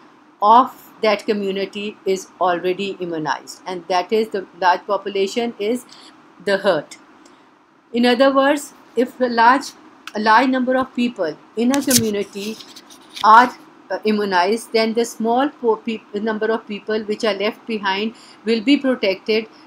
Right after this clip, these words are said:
and that is known as herd immunity, and I am going to discuss this in the next slide with a diagram, and it will make things easier for you. Now,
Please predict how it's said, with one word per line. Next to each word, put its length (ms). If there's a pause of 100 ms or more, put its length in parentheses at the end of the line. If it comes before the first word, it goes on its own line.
(120)
and 320 (140)
that 300
is 180
known 340
as 240 (260)
herd 260
immunity, 480
and 160
I 80
am 100
going 220
to 100
discuss 480
this 320 (500)
in 80
the 120
next 320
slide 300 (280)
with 160
a 80
diagram, 560 (100)
and 160
it 160 (120)
will 200
make 300
things 340
easier 300
for 200
you. 180 (340)
Now, 220